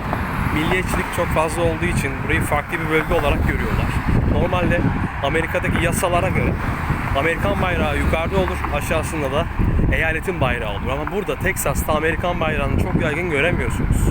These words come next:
Şu an Houston'da benim de gördüğüm ve öğrendiğim yeni bir şey olan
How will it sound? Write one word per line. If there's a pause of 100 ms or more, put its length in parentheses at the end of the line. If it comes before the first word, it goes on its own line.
(800)
Şu
an
Houston'da (1500)
benim
de
gördüğüm
ve
öğrendiğim
yeni
bir
şey
olan